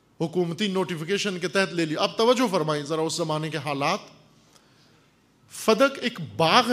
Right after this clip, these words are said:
ہے خیبر کی سرزمینوں میں، مدینے سے سو کلومیٹر دور۔ کھجوروں کا باغ جو یہودیوں کی ملکیت تھا،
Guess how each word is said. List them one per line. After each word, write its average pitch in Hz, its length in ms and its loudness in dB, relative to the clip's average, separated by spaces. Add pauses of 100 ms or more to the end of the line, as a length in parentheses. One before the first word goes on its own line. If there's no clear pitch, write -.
ہے 220 200 2 (960)
خیبر 185 460 2
کی 175 120 -4
سرزمینوں 170 580 -2
میں، 202 100 -4
مدینے 165 460 -2
سے 196 160 2
سو 196 360 4
کلومیٹر 180 520 0 (120)
دور۔ 143 200 0 (1700)
کھجوروں 180 360 0
کا 202 100 -2
باغ 196 200 2
جو 214 160 -4
یہودیوں 156 580 -2
کی 196 100 -4
ملکیت 180 580 -2
تھا، 208 200 0